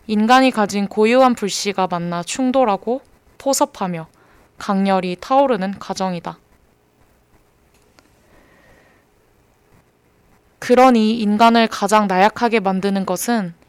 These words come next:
인간일 것이다. 관계의 속고 속아,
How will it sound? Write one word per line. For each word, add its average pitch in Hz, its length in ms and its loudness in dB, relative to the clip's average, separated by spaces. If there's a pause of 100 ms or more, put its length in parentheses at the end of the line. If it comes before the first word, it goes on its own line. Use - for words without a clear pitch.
인간일 202 480 -2
것이다. 170 460 -10 (2000)
관계의 208 500 2
속고 - 380 -2
속아, 190 420 -4